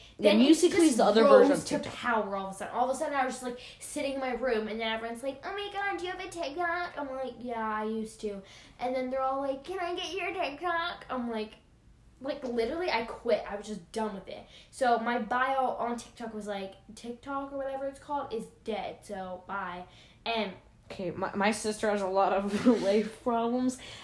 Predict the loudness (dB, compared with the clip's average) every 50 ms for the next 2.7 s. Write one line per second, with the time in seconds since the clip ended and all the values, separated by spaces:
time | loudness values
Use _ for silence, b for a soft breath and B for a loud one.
0 | B B 4 6 6 8 6 6 4 4 2 B B B 2 2 4 4 4 4
1 | 4 4 2 0 0 -2 -4 -2 2 2 2 4 2 -2 -2 -2 0 2 2 2
2 | 2 0 0 0 0 0 -2 -4 -4 -2 -2 -2 -4